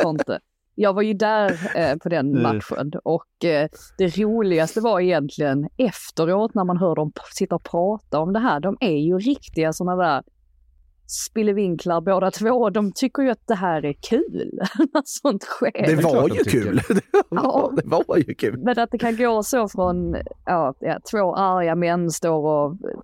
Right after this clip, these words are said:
Speaker 1: håller på som två femåringar och vill inte släppa taget om, om varandras händer till att, ja, man sitter och skrattar åt det i stort sett. Det är, ja, nej, för mig är det definitivt det bråket som är säsongens bråk.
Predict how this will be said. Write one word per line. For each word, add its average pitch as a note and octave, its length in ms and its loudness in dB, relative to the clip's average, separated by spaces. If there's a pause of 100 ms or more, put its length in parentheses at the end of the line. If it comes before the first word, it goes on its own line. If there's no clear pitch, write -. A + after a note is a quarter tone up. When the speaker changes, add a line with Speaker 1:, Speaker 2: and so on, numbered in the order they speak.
(500)
Speaker 1:
håller F3 180 2
på D#3+ 260 0
som E3 160 -4
två D#3+ 180 0
femåringar D#3 840 0
och D#3+ 140 2
vill D#3+ 60 2
inte E3 140 -2
släppa D#3+ 260 -2
taget D#3 460 0
om, D#3 300 0 (160)
om E3 220 -2
varandras D#3 400 0
händer D#3 480 0
till D3 220 -2
att, - 300 -6 (100)
ja, C3+ 220 2 (120)
man E3 100 0
sitter E3+ 220 -2
och E3 60 0
skrattar E3+ 500 -2
åt D3+ 160 0
det F2 60 -4
i C#3+ 60 -4
stort - 320 -6
sett. - 200 -4
Det D3 260 0
är, D3+ 180 -2 (140)
ja, F#3+ 300 0
nej, F#3+ 300 2
för F#3 140 -4
mig E3+ 240 0
är D#3 80 0
det D3+ 80 0
definitivt - 600 -4
det - 240 -6
bråket D3+ 580 -2
som D#3 160 -4
är E3 180 -6
säsongens F3 600 0
bråk. - 300 -4